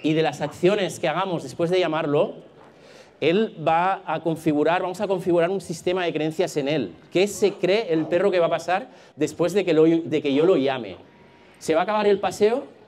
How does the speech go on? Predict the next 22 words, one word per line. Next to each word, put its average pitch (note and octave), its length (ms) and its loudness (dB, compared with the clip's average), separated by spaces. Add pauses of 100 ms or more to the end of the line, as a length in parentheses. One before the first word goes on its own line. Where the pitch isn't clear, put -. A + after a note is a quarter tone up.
¿Lo D3+ 140 4
voy F3+ 180 4
a A3 80 0
llamar G3 280 0
y F3 280 0
lo D3 120 0
voy E3 140 2
a D#3+ 60 0
atar F#3 200 -2
y G3 60 -2
me F3 80 0
voy E3 140 0
a - 20 -2
ir D#3 100 0
a D3 80 -2
casa? F3+ 360 -6 (180)
¿Se C3+ 160 -8
cree F3 200 0
eso? A#3+ 280 -2 (420)
¿Se D#3+ 220 0
cree F#3+ 200 2
que G#3+ 360 2